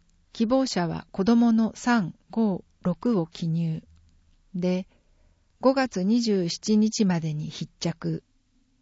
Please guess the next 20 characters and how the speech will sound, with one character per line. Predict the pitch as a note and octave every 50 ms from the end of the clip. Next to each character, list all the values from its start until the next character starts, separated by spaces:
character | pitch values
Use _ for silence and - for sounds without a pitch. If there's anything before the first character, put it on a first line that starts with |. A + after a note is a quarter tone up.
| _ _ _ _ _ -
区 | - G#3+
民 | A3+ B3 C4 C4+ B3+
セ | - - C4+ C4+
ン | B3 A3+
タ | - F#3 E3+
ー | E3
社 | - - F3+
会 | - - A#3 A#3+ B3 A#3
教 | - - B3 B3 B3
育 | B3 B3 - - - -
館 | - E3+ E3+ F3 D#3 D#3
へ。 | D3+ D#3 - _ _ _ _ _ _ _ _ _ _ _ _ _ -
郵 | A#3 B3 C4 C4+ B3+
便 | C4 C4+ C4+ C4 B3+
番 | B3 C4 B3+ B3+ A#3 G#3
号 | E3+ E3 D#3+ D3+ D3+ - _ _ _ _ _ _ -
一 | F#3 E3+ - - - A3+ A#3 A3+ - -
五 | B3+ B3+ B3 A#3 G#3 - -
三 | - - - F#3 F#3 F3+ F3+ F#3 F3+ E3+
の | E3+ E3+ E3 -